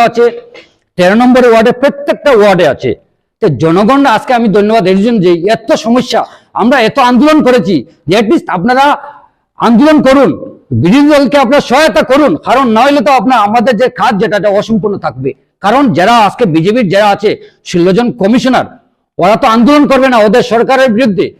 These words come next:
আমরা যখন কংগ্রেসে, কংগ্রেসের থেকে সরকারের বিরুদ্ধে আন্দোলন করা হচ্ছে এই জনসাধারণের জন্য। কিন্তু দুঃখের পরিতাপের বিষয়, আজকে মিউনিসিপ্যালিটিতে বিজেপি পরিচালিত মিউনিসিপ্যালিটি বোর্ড কোনো আন্দোলন নাই। আমরা এই জনগণ দেখছে, আমার এই জেলাবাসী দেখছে, মিউনিসিপ্যালিটি জনগণ দেখছে,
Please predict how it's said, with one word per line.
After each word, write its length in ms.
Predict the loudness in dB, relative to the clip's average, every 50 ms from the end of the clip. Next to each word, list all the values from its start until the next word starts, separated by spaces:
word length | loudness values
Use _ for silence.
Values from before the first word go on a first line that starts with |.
| _ _ _ _ _
আমরা 220 | -4 -2 0 0 0
যখন 180 | 0 0 0 0 0
কংগ্রেসে, 320 | 0 0 0 0 0 0 -2 -2 -2
কংগ্রেসের 340 | 0 0 0 0 0 -2 -2 -2
থেকে 140 | 0 0 0 0
সরকারের 420 | 0 -2 -2 -2 0 0 0 0 0
বিরুদ্ধে 220 | 0 0 0 0 0
আন্দোলন 260 | 0 0 0 0 0 0
করা 180 | 0 0 0 0
হচ্ছে 200 | 0 0 -2 -4 -6 -6 _ _ _
এই 100 | -4 -2 -2 0
জনসাধারণের 580 | -2 -2 -2 -4 -4 -4 -4 -2 -2 -2 -4 -4
জন্য। 160 | -4 -4 -6 -8 -10 _ _ _ _ _ _ _ _ -4
কিন্তু 140 | -2 -2 -2 -2
দুঃখের 260 | -4 -4 -4 -4 -6 -4 -2
পরিতাপের 400 | -2 -2 0 0 -2 -2 -2 -2 -2 -2
বিষয়, 260 | -2 -2 -4 -4 -6 -8 -16 _ _ _ _ _ _
আজকে 260 | -10 -10 -8 -4 -4 -2 -2
মিউনিসিপ্যালিটিতে 680 | -2 -2 -4 -4 -2 -2 -2 0 -2 -2 0 0 0 0 -2 -6 -14 -20 -20 -8 -4 -2 -2
বিজেপি 300 | 0 0 0 0 0 0 0 0
পরিচালিত 420 | 0 0 0 0 -2 -2 -2 -2 -2
মিউনিসিপ্যালিটি 540 | -2 -2 -2 -4 -4 -2 -2 0 0 0 0 0
বোর্ড 180 | 0 0 -2 -2 -6 -14 -20 _ _ _
কোনো 240 | -6 -4 -2 -2 -2 -4 -4 -4
আন্দোলন 340 | -4 -2 0 0 0 0 -2 -2
নাই। 140 | -2 -4 -4 -4 -6
আমরা 240 | -4 -4 -2 -2 -4 -4 -6 -10 -14 -16 _
এই 140 | -6 -4 -4 -2
জনগণ 340 | -2 -2 -2 -2 0 0 0 0 -2
দেখছে, 200 | -4 -4 -4 -6 -6
আমার 220 | -4 -4 -4 -4 -4
এই 100 | -4 -4 -4
জেলাবাসী 340 | -4 -4 -2 -2 -4 -4 -4 -4
দেখছে, 240 | -4 -4 -4 -8 -8
মিউনিসিপ্যালিটি 540 | -4 -2 -2 -2 -2 -2 -4 -4 -4 -4 -4 -4
জনগণ 240 | -4 -4 -4 -2 -2
দেখছে, 280 | -2 -2 -2 -4 -4 -6